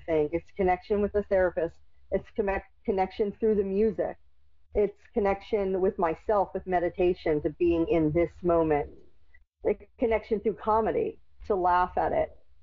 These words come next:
and then to see a person and have that connection where you can, is there something I, can I just send a, a card that might be uplifting to them? Can they just know that I see them and I hear them?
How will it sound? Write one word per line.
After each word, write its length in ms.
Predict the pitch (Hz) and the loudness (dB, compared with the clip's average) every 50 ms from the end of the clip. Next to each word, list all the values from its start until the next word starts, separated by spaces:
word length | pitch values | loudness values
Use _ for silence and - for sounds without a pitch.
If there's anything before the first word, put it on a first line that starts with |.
| - | -4
and 80 | 196 202 | 0 0
then 100 | 196 196 | 2 2
to 100 | 196 190 175 - - | 0 -2 -2 -2 0
see 140 | 226 214 196 | 0 2 0
a 40 | |
person 560 | 196 - - 190 185 185 - - 170 170 165 - | 0 0 0 -2 -2 -2 -2 0 0 0 2 2
and 100 | - 180 | 0 2
have 180 | 180 190 175 160 | 2 2 2 2
that 180 | 170 165 160 - | 0 -2 -4 -4
connection 460 | - 180 175 175 - - - 175 170 | -4 -2 -2 -2 -2 -2 -4 -2 2
where 120 | 165 156 156 | 2 2 2
you 200 | 160 160 156 151 - | 2 2 0 -2 0
can, 360 | - 156 151 147 151 147 151 - - - - - - - - - - - - | 0 2 2 2 2 0 -2 -6 -12 -20 -20 -20 -20 -20 -16 -14 -10 -4 -2
is 120 | 202 202 196 | -2 0 0
there 120 | 196 185 - | 0 -2 0
something 320 | - 196 190 - 190 170 165 | -2 -2 -2 -2 -4 -2 -2
I, 120 | 160 - | -2 -2
can 180 | - - 226 214 | 0 0 0 2
I 120 | 214 220 | 2 2
just 220 | 208 214 202 - - | 2 0 -2 -2 -2
send 260 | 226 196 196 190 - | -4 -2 -2 -4 -2
a, 120 | - 180 170 165 160 156 - | 0 2 4 4 4 2 0
a 100 | - - - - - - | -2 -4 -6 -6 -8 -2
card 500 | - 202 190 165 151 147 143 147 - - - - | 0 2 2 4 2 2 2 0 -2 -6 -6 -2
that 140 | - 165 - - | -2 -2 0 0
might 220 | 170 165 156 - | -2 -2 -2 -2
be 140 | - 165 - | -4 -2 -2
uplifting 640 | 170 - - 165 170 170 - - - - - - - - | -2 -2 -2 -2 -4 -4 -4 -6 -8 -10 -10 -10 -12 -8
to 60 | - | -4
them? 320 | - 151 147 143 139 143 - - - - | -2 -2 -2 -2 -4 -8 -12 -20 -10 -4
Can 160 | - 214 196 190 | -2 -2 0 0
they 160 | 202 196 196 | 0 0 0
just 380 | 180 143 - 190 185 190 - - | 0 0 0 0 0 -2 -2 -2
know 160 | 196 180 175 | -2 0 2
that 120 | 165 170 | 2 2
I 220 | 160 151 151 147 - - | 2 2 2 0 -2 -2
see 140 | 180 165 | -2 0
them 220 | 151 156 151 147 147 | 2 2 2 2 2
and 80 | 147 - | 2 0
I 140 | - - - | 0 -2 -2
hear 200 | - 165 160 156 | 0 2 2 2
them? 260 | 151 - - - - | 2 0 -2 -4 -6